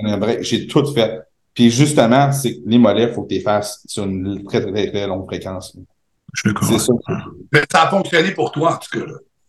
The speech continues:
Speaker 1: Oui,
Speaker 3: Ça a
Speaker 1: mais
Speaker 3: fonctionné pour
Speaker 1: pour mes clients.
Speaker 3: Ouais.
Speaker 1: Mais tu sais, je l'ai, je l'ai fait sur mes clients, puis je vois des, des résultats. Fait que c'est,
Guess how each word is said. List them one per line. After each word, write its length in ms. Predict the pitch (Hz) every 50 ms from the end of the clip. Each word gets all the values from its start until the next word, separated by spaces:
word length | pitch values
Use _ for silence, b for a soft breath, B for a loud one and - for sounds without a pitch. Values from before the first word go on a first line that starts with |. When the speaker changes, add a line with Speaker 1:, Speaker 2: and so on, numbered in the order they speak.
| _ _ _ _ _ _ _ _ _ _ _ _ _ _ -
Speaker 1:
Oui, 320 | 127 135 165 - - - -
Speaker 3:
Ça 180 | - - 143
a 20 | 135
Speaker 1:
mais 140 | 127 127 135
Speaker 3:
fonctionné 260 | 131 - 143 135 147 147
pour 240 | - - - - - -
Speaker 1:
pour 220 | - - - 135 139
mes 120 | 147 143 -
clients. 400 | - - 131 127 131 143 170 -
Speaker 3:
Ouais. 100 | - - - - _ _ _ _ _ _ _ _ _ _ _ _ _ _ _ _ _ _ _ _ _
Speaker 1:
Mais 80 | 117 131
tu 60 | 135
sais, 80 | 220 240
je 100 | 196 175
l'ai, 140 | 143 135
je 80 | 123 127
l'ai 60 | 127
fait 120 | - 214 214
sur 140 | 180 170 147
mes 120 | 139 131
clients, 220 | - - 135 160 170
puis 100 | - 117
je 40 |
vois 100 | - 135
des, 220 | 139 139 123 113 107
des 120 | 104 107
résultats. 500 | 98 104 107 107 104 98 - - 139 135 -
Fait 60 | 101
que 60 | -
c'est, 220 | - - 135 135